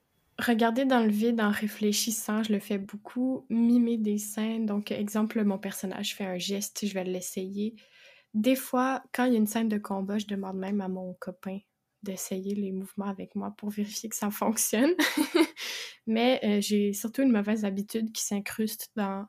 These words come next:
toute ma vie entière. <laughs> Ça va peut-être, euh,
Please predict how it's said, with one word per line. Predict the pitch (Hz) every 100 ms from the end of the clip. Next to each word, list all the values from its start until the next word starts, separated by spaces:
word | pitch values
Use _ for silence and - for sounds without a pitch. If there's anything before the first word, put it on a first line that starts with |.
| _ _ _
toute | - 226 220
ma | 196
vie | 196 196 208 254 -
entière. | 196 190 - - 202 233 294 - - -
<laughs> | 240 - - - -
Ça | - 233 226
va | 226
peut-être, | 220 220 254 269
euh, | 220 202 196 202